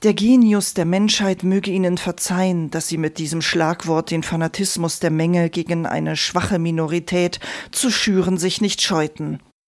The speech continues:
Der liberale Politiker Ludwig Bamberger verwies auf die lange Tradition der Judenfeindlichkeit in Deutschland.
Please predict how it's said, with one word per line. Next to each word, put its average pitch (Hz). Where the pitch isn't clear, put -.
Der 214
liberale 214
Politiker 214
Ludwig 196
Bamberger 180
verwies 220
auf 185
die 190
lange 175
Tradition 185
der 185
Judenfeindlichkeit 170
in 185
Deutschland. -